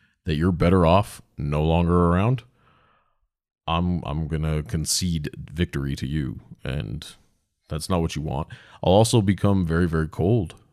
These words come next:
and that's not what you want either. Like, I'm, I'm not the person that people should come to for these things, you know, on a extreme level. Like, I will refer you to the suicide hotline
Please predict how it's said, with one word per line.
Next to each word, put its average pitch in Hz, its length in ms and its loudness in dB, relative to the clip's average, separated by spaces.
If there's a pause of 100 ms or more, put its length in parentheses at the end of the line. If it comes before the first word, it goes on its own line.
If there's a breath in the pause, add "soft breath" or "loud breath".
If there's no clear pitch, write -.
(180)
and 71 680 -4 (1040)
that's 78 220 -2
not 90 140 0
what - 140 -2
you 117 80 4
want 117 200 4
either. 101 240 2
Like, 73 160 -6
I'm, 78 300 0 (480 soft breath)
I'm 101 240 2
not 95 220 4
the 80 60 -2
person 90 360 0
that 73 100 -6
people 80 240 -2
should 73 160 -8
come 98 240 0
to 82 160 -4
for 76 140 -6
these 71 180 -6
things, 85 500 2 (1040 soft breath)
you 80 120 -2
know, 73 160 0
on 73 160 0
a 69 180 -4 (260)
extreme 90 640 0
level. 73 320 0
Like, - 380 -8 (500)
I 90 140 2
will 92 180 2
refer 92 480 0
you 107 460 4 (260)
to - 80 -10
the - 140 -6
suicide 80 420 -2
hotline 123 560 2